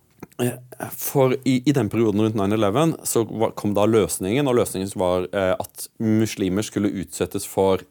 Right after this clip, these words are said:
renhetstester. Og jeg var veldig tilhenger av det, liksom, at hvis du skal være med, så må du, må du si at, eh, liksom, du hadde selv en der du liksom sier at, ok, greit, jeg er motstander av dødsstraff for homofile i Norge og globalt.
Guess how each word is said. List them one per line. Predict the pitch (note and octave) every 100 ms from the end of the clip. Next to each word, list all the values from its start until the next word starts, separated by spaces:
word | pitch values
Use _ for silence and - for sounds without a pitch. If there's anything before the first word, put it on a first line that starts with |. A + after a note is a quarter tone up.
| _ -
renhetstester. | F#2 D#2+ D2+ D#2 E2 - - - - A2+ - _ - -
Og | F#2+
jeg | G2+
var | G#2+
veldig | F#2 F#2+
tilhenger | F#2 D#2 D2 E2
av |
det, | D#2+ D2+
liksom, | D#2 - F2
at | F#2 - - -
hvis | A2 A#2+
du | -
skal | A#2 A#2
være | G#2+ F2
med, | F#2
så | F#2 F#2
må | F#2
du, | G2+ G2+
må | G#2+ F#2+
du |
si | G2 G2
at, | F#2 -
eh, | F#2+ G2 E2+
liksom, | E2+ F#2 G2 G2+
du | G2+ G#2+
hadde | G#2+ G2+
selv | - F2+ F2
en | F2
der | E2
du | F2+ E2+
liksom | F#2 F2 E2
sier | D#2+
at, | D#2+
ok, | F#2 - D2
greit, | - - - - - - - -
jeg | E2+ G2
er | G#2+ G#2
motstander | G#2 - F2 E2+ G#2
av | F2 E2 D#2+ D#2+ - _ _ -
dødsstraff | D#2 - E2 -
for | D2+
homofile | C#2 D#2 D2+ - C2+ C#2 - _ _ _ _ -
i | F#2
Norge | A#2 B2 E2 D#2+ B2+ D3 _ _ _ _ _
og | E2+ F#2 F2+
globalt. | F#2+ C#2 -